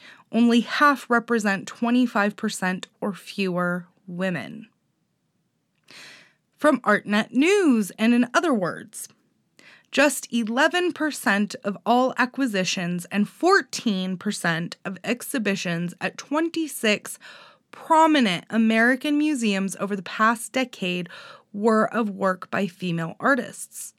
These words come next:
According to a joint investigation by ArtNet News, and in other words, a total of two hundred and sixty thousand four hundred and seventy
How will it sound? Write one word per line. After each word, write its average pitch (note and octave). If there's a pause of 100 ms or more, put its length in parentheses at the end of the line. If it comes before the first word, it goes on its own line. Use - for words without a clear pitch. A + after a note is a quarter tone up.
(520)
According A3+
to A#3+
a A3
joint A3
investigation A3+
by F#3
ArtNet C4
News, G3
and G#3
in A3
other C4+
words, E3+ (420)
a B3
total C4+
of A3
two E4+
hundred C#4+
and C#4
sixty B3+
thousand F3+
four A#3+
hundred A#3
and B3
seventy E3